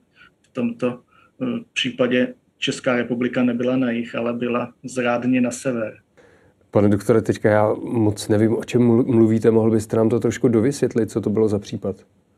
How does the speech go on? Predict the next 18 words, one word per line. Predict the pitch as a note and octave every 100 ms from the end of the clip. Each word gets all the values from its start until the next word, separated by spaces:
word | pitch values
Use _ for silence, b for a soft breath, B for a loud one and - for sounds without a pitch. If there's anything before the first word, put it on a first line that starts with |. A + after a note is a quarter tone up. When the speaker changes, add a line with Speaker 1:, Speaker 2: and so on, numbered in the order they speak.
| _ _
Speaker 1:
To | D#3+
je | D#3+ D#3+ D#3+ - _ -
kauza | D3+ D3+ D3+ C#3+ C#3+ D#3+
během | C#3+ C#3+ D3+
covidu, | D3 C3 C3 C3+
kdy | C3 B2+
byly | C3+ C3 C3 -
samozřejmě | C3 C3 C3+ C3
ty | B2
hraniční | B2+ A#2+ A#2+ A#2+ A#2+
kontroly | A2+ A2 B2 B2+ D3+ A2+
Speaker 2:
Mhm. | A#2
Speaker 1:
a | B2+ B2 B2 - _ - -
hranice | B2 B2 A#2 -
byly | A#2+ B2
kontrolovány | A#2+ A#2 A#2 A#2+ A#2+ A#2+ B2
vojskem. | A2 G#2+ - B2 B2+ D3 b b b b _ _ -
A | A2+ A2+ A#2 A#2